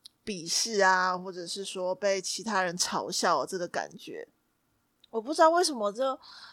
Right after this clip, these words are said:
这两点，我，我不知道，我就有唤醒我，就是人生中一些我觉得非常不舒服的一些经验。然后，呃，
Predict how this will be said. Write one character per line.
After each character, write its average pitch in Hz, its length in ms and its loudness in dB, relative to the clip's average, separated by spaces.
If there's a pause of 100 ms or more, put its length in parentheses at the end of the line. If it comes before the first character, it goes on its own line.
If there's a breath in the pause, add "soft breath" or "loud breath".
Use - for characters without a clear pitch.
(520 loud breath)
这 427 300 4
两 247 340 4
点， 190 540 0 (920)
我， 233 260 -4
我 220 100 -16
不 247 80 -12
知 294 220 -6
道， 277 300 10
我 208 120 2
就 262 140 -6
有 220 180 4
唤 233 380 4
醒 196 280 -6
我， 147 540 -6 (720)
就 262 140 -12
是 269 300 -4
人 202 200 4
生 220 240 -4
中 214 260 -2
一 233 60 -6
些 208 260 -2
我 170 240 -6
觉 185 220 -8
得 185 460 2
非 214 260 0
常 190 180 -4
不 202 140 -10
舒 180 240 -6
服 202 220 -14
的 139 160 -4
一 - 20 -6
些 170 180 -8
经 160 300 -12
验。 165 240 -12 (480)
然 202 140 -6
后， 214 580 0 (760)
呃， 190 380 -4